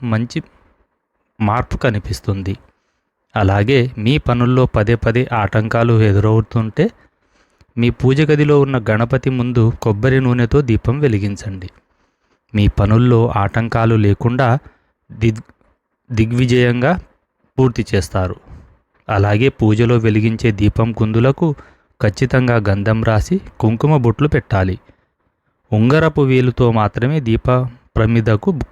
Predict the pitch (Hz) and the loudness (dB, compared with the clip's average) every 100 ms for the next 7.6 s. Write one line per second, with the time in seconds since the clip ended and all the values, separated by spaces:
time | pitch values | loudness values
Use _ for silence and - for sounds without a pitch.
0 | _ - 117 110 127 120 110 156 160 143 | _ -2 -2 2 0 2 0 -2 -2 -2
1 | - 101 95 101 _ _ _ _ _ _ | -2 -4 -2 -6 _ _ _ _ _ _
2 | _ - 101 - 139 139 131 135 107 101 | _ -8 -8 0 0 2 0 0 -2 0
3 | 101 - 117 120 127 123 110 113 107 113 | -2 0 -2 -2 -2 -2 0 0 0 0
4 | 104 180 143 110 101 - 95 92 - _ | -2 0 0 0 0 0 -2 -4 -10 _
5 | _ _ _ _ _ _ _ 117 107 107 | _ _ _ _ _ _ _ -4 -2 2
6 | 113 113 127 135 120 113 117 117 123 110 | 2 2 2 2 2 2 0 0 -2 -2
7 | 98 95 117 123 117 | -2 -4 -2 -2 -4